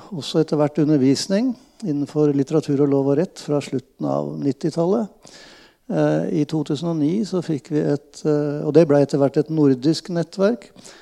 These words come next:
som ble finansiert av, eh, eh, Nordisk Råd i fem år, faktisk.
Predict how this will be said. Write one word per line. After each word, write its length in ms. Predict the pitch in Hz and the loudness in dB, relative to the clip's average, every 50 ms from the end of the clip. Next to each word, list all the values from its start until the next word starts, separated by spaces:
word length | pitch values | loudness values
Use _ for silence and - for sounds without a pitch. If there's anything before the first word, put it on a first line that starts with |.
| - _ | -20 _
som 220 | - - - 147 139 | -18 -12 -8 -4 -2
ble 120 | 139 135 | -2 -2
finansiert 720 | - 160 135 139 139 135 - - 151 135 139 143 139 - | 0 -2 -2 0 -2 -2 -2 -2 0 0 0 0 -2 -4
av, 400 | 160 139 131 135 135 135 135 135 143 | -4 -2 0 0 -2 -4 -4 -4 -2
eh, 1200 | 139 143 139 139 139 139 139 139 139 139 139 139 143 135 131 131 120 117 _ _ - - 226 | -2 -2 -2 -2 -2 -2 -4 -4 -2 -4 -4 -4 -4 -6 -8 -10 -14 -16 _ _ -14 -10 -8
eh, 240 | 160 147 147 151 147 104 120 - - _ - - - - - _ _ _ - | -6 -4 -4 -6 -6 -8 -12 -18 -20 _ -20 -20 -20 -20 -20 _ _ _ -12
Nordisk 520 | 180 160 160 147 143 131 123 135 - - | -8 -4 0 0 0 0 0 -2 -4 -2
Råd 520 | 156 139 151 175 220 254 214 190 - - 214 | -2 0 0 0 -2 -2 -6 -10 -12 -10 -8
i 340 | 185 147 147 151 147 147 | -4 -4 -4 -4 -4 -6
fem 280 | - - - 156 147 151 | -6 -4 -4 -4 -2 -2
år, 220 | 151 160 180 208 220 | -2 -2 -2 -2 -2
faktisk. 500 | - - 208 - - 247 262 233 - | -4 -6 -8 -6 -4 -4 -4 -4 -6